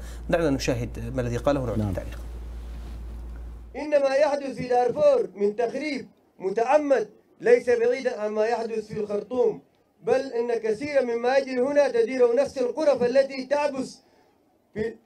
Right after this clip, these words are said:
Speaker 3: بال-، بالمشهد. هناك يسعى هؤلاء خلف مصالحهم الذاتية الضيقة،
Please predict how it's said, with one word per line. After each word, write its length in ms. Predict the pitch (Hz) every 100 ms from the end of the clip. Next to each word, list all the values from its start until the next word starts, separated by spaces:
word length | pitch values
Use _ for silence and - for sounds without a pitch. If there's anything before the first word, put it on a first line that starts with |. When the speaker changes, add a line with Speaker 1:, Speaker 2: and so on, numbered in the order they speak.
| 196
Speaker 3:
بال-، 220 | 220 226 190
بالمشهد. 680 | 214 233 269 269 269 262 208 _ _ -
هناك 360 | 202 247 240 220
يسعى 360 | 233 233 226
هؤلاء 680 | 214 214 208 233 240 220 180 - _ _ 247
خلف 220 | 269 247
مصالحهم 440 | 240 226 247 240 233
الذاتية 480 | 214 220 214 233 262
الضيقة، 640 | 240 269 302 269 214 143